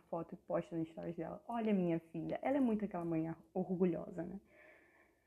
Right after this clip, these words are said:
E agora que eu percebi que eu sentada no chão da minha cozinha, com a minha gata,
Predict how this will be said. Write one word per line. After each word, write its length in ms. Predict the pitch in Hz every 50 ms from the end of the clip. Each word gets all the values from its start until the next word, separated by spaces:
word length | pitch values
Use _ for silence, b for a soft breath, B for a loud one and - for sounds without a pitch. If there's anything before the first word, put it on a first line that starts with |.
| B B B B _ _ _ -
E 120 | 311 339
agora 300 | 349 330 302 285 294 311
que 80 | 311 311
eu 60 | 302
percebi 640 | - 311 294 - - 311 277 240 233 262 262 214 196
que 240 | 208 - - 180 180
eu 140 | 185 202 202
sentada 580 | - - 233 247 285 - - 202 185 185 185 185
no 100 | 190 190
chão 220 | - - - 269
da 80 | 311 330
minha 160 | 320 294 285
cozinha, 680 | - - 233 214 190 180 180 175 170 170 165 165 170 - b b b b b b b b b b b b _ _ _ _ _ _ _
com 180 | - - 202 233
a 20 |
minha 220 | 269 254 226 208 180
gata, 560 | 175 175 170 170 170 - - 180 175 180